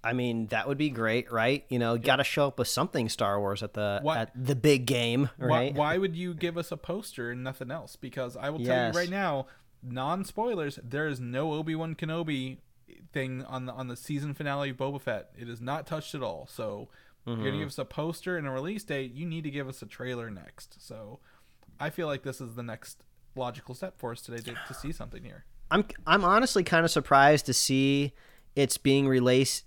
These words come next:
Speaker 1: released in May and it's not May fourth, <laughs> you know, Star Wars Day. So I would assume May fourth would, if there's not a trailer today, you know, there'll be, like, a second trailer, right, that comes
Speaker 2: Yeah.
Speaker 1: out May fourth.
Speaker 2: Oh, yeah,
Speaker 1: Um,
Speaker 2: exactly.
Speaker 1: that would make the most sense.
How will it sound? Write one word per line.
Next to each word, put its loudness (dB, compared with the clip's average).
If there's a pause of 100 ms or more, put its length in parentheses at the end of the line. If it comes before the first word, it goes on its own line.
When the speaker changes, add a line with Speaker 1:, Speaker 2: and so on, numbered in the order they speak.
Speaker 1:
released 4
in 6
May 6
and 0
it's -2
not 4
May 2
fourth, 0
<laughs> -10
you 6
know, 6
Star 2
Wars 4
Day. 4 (240)
So 6
I 10
would 10
assume 6
May 6
fourth 2
would, 2
if -2
there's 0
not 4
a -4
trailer 2
today, 0
you 2
know, 2
there'll 2
be, 0
like, -2
a -2
second 0
trailer, -2
right, 0
that -4
comes -2
Speaker 2:
Yeah. 2
Speaker 1:
out -2
May -2
fourth. -6 (460)
Speaker 2:
Oh, -2
yeah, -4
Speaker 1:
Um, -8
Speaker 2:
exactly. -4
Speaker 1:
that 0
would -4
make -6
the -12
most -6
sense. -2